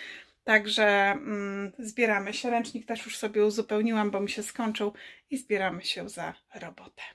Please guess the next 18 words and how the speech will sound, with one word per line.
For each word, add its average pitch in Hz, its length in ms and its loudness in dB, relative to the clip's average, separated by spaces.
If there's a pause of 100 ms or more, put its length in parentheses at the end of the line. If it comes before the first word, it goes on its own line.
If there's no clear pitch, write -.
(560)
No 269 260 8
i 247 120 4
tak 277 200 0
jak 220 140 -4
myślałam, 233 540 2
zadzwonił 233 560 0
już 220 220 0
kierowca, 254 460 2
że 240 120 2
jedzie 254 240 4
do 233 100 4
mnie 214 160 2
z - 80 -6
towarem, 247 400 2
będzie 226 240 0
za 214 120 0
dwadzieścia 214 480 0
minut, 220 260 2